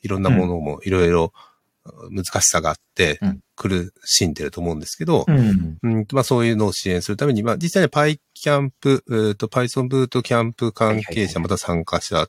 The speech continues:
Speaker 1: と、
Speaker 2: うん。
Speaker 1: パイレディース関連の人には別枠を用意してますね。
Speaker 2: うん。なるほど、なるほど。
Speaker 1: えっと、今年は、えっと、パイコンエパッ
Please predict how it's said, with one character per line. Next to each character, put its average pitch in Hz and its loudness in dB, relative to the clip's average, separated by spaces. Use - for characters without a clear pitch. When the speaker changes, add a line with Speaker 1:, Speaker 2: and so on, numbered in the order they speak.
Speaker 1:
と、 180 4
Speaker 2:
う - 2
ん。 98 2
Speaker 1:
パ 101 2
イ 95 0
レ 85 -2
デ - -10
ィ 78 -6
ー 78 -6
ス 80 -6
関 76 -2
連 71 -4
の 78 -10
人 - -10
に 80 0
は 135 6
別 98 -4
枠 101 0
を 151 4
用 78 0
意 - -8
し - -12
て - -16
ま - -14
す - -10
ね。 - -4
Speaker 2:
う - -2
ん。 113 4
な 95 4
る 85 -2
ほ 82 -6
ど、 80 -8
な 76 -6
る 65 -8
ほ - -18
ど。 - -20
Speaker 1:
え - 2
っ 135 -2
と、 131 -2
今 175 0
年 160 2
は、 143 4
え 117 0
っ 110 -2
と、 120 -4
パ 123 2
イ 113 -6
コ 131 -2
ン 120 2
エ 117 0
パ 92 -4
ッ - -8